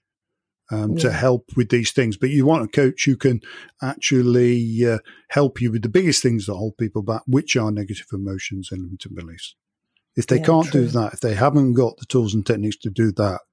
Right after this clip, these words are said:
Speaker 1: don't go to them, because you just won't move forward.
Speaker 2: No. And if you, if you're not sure of who you can go to, just drop us a message, you know, through the Tailored Life Company website, and, uh,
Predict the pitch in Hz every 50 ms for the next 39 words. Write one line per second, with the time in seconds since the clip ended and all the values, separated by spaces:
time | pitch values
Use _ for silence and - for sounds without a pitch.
0 | _ _ _ _ - 117 110 131 139 - 110 110 113 107 - 120 101 - - 92
1 | 90 - - 104 95 - - 104 98 101 95 92 - - 117 110 104 - 113 -
2 | - - 120 - - 123 113 101 92 - 117 110 98 92 - - 107 101 92 98
3 | 90 - _ _ _ _ _ _ _ _ _ _ _ _ _ _ _ 170 151 147
4 | 143 147 - - - - - - 233 220 220 214 - 254 - - 254 247 226 214
5 | - 240 233 - 240 240 269 - - - - 233 233 220 214 196 190 180 - -
6 | - 208 208 196 196 185 - - 254 285 254 160 156 160 151 - - 156 180 196
7 | - - - - - - 330 - 339 320 - 330 - 311 311 - - - 226 180
8 | 147 - - - _ 240 233 214 202 190 196 - - 214 202 208 202 202 - 214
9 | 196 202 196 196 202 202 196 - 214 202 202 208 196 202 208 202 - - 151 151
10 | 151 - - 175 160 160 160 160 151 175 175 165 165 165